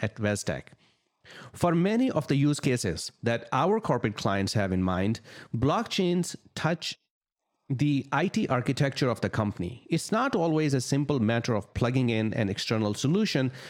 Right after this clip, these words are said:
and often requires deep knowledge of internal systems. This is where we have found hybrid development teams to be most effective.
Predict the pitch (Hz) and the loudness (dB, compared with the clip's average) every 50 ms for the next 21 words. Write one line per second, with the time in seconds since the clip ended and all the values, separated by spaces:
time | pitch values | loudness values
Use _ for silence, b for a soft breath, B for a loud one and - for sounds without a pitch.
0 | B B B 120 131 - - 156 139 151 151 - - 180 175 147 123 - - 127 | B B B 0 0 0 0 0 0 0 0 0 0 2 2 2 0 0 0 0
1 | 107 104 107 110 104 101 101 101 - 160 165 175 - - 117 104 104 104 110 104 | 2 2 0 0 -2 -4 -4 -2 0 0 0 0 0 0 0 0 2 2 0 0
2 | 107 107 - 117 110 101 107 98 92 92 95 107 - 180 180 - - 78 - - | 0 0 0 0 0 0 0 0 0 -2 -2 -2 -2 -4 -4 -2 -6 -8 -6 -8
3 | - - _ _ _ _ _ _ _ B B B B B - 117 151 233 - 277 | -12 -14 _ _ _ _ _ _ _ B B B B B -2 0 2 2 2 0
4 | 254 208 170 127 120 113 98 87 82 82 - 135 131 131 131 127 123 - - 131 | -2 0 2 2 2 2 2 0 0 0 0 0 2 2 2 0 0 0 -2 0
5 | 113 110 110 110 113 - - 131 135 135 139 165 156 123 120 104 117 113 110 113 | 0 2 0 0 -2 -2 -2 -4 -2 0 0 -2 0 0 -2 0 0 0 0 -2
6 | - 117 110 101 - - 139 147 147 156 - - - 110 107 104 98 101 104 110 | -2 -2 -2 -2 -2 0 0 0 0 -2 -2 -2 -2 -2 0 0 0 0 -2 -2
7 | - - - - - 90 87 - - - 71 - _ | -4 -6 -8 -4 -4 -6 -6 -6 -10 -12 -12 -12 _